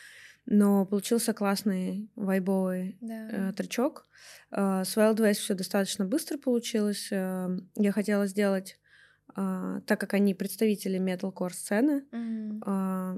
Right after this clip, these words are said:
Speaker 1: я хотела с ними сделать какой-то врывной трек, типа, под который можно, м, послэмиться, там, поскакать, что-то такое, на что ребята сказали, что у них вайб лиричный. И так как мы находились в разных городах на тот момент, щас просто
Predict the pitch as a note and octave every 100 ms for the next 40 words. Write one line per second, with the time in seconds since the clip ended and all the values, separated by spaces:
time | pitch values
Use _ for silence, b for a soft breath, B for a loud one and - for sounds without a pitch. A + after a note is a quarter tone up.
0 | - G#3 G#3 A3+ G#3+ A#3+ A3 G3+ G#3+ G#3
1 | - G#3+ F#3+ G#3 G3 G3 F#3+ G3 A3+ C#4
2 | - A3+ A3+ G3 - G3 - - G3 F#3+
3 | G3 G3 F#3+ F3+ G3+ F3+ F3 F#3 F#3+ F#3
4 | F3+ F3+ F3+ - - - A#3 A3 A3 G#3+
5 | G3+ - G3 F#3+ G3+ - - G#3 A3 A3+
6 | G#3 G3 G3 A#3 D4 F#4+ E4 A#3+ G#3 G#3
7 | G3+ G3+ - A3 G#3+ F#3+ G3 - G3 F#3+
8 | - F#3+ F#3+ F#3+ F#3 F#3 F#3+ D#4+ - D4
9 | C#4 B B B B B - - G#3 G#3
10 | G#3 G#3 G3+ G3+ G3 F#3 - - - _
11 | G#3 G3+ G#3 G3+ G3 G3+ F#3+ F#3+ G3 F#3+
12 | G3 F#3 F#3 F3+ B3+ - - A3 G#3 G#3
13 | G3 F#3+ F#3 F3+ F#3 - F#3 - F#3+ F3+
14 | F3+ F#3